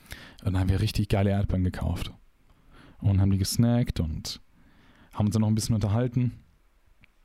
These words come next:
und haben dann den Abend so ein bisschen ausklingen lassen. Ich hatte dann meinen Vater, ich glaub, roundabout sieben,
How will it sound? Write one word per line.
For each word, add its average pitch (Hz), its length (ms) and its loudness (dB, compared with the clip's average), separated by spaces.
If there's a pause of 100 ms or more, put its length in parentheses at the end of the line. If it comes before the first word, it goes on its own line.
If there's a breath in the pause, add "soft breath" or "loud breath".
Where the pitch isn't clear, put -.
(880)
und 104 800 2 (180)
haben 110 220 4
dann 110 100 4
den 107 140 4
Abend 113 200 2
so 113 80 2
ein - 20 4
bisschen 101 160 2
ausklingen 92 400 0
lassen. 110 380 0 (1080 soft breath)
Ich 104 60 -6
hatte 101 120 2
dann 101 120 4
meinen 101 120 2
Vater, 107 300 0
ich 101 80 -4
glaub, 101 240 -2
roundabout 101 420 2
sieben, 104 540 0